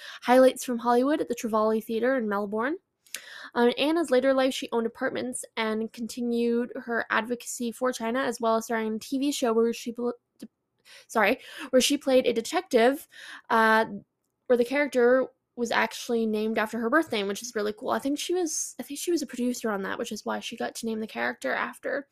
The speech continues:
well, herself, herself. I'm sorry, I'm tripping over my words today. I'm very stuttery today. Now, despite doing actually pretty well for herself into the nineteen fifties, her health was failing her, you know, with all the drinking and the smoking.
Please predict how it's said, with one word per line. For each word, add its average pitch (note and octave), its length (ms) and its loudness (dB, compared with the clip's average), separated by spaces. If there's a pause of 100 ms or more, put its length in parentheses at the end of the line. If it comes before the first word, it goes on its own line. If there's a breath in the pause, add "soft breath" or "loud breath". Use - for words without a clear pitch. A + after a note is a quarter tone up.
(300 loud breath)
well, B3+ 120 -2
herself, A3+ 460 -4 (200)
herself. - 420 -4 (100)
I'm A#3+ 120 0
sorry, B3+ 160 4
I'm A3+ 80 2
tripping A3 280 -4
over G3+ 140 -2
my G3+ 140 0
words G3 260 -6
today. G3 240 -6
I'm G3+ 160 -2
very G3 480 0
stuttery - 460 -8
today. - 320 -8 (1400 loud breath)
Now, B3 100 8
despite D4 480 4
doing C#4+ 380 2 (200)
actually F4 280 4
pretty G4 200 2
well G#3+ 180 4
for A#3 160 -2
herself G#3 360 -4
into A3 220 -6
the A3 80 -2
nineteen G#3+ 320 -4
fifties, A3+ 400 -4
her A#3+ 120 -6
health D4 380 0
was A#3 360 8
failing G#3 340 0
her, A#3 240 0 (460 loud breath)
you A#3 80 0
know, G#3+ 120 4
with G#3 120 -2
all G#3 80 0
the G#3+ 80 0
drinking G#3 340 -2
and A3 80 -2
the A3+ 60 -2
smoking. A3+ 500 -4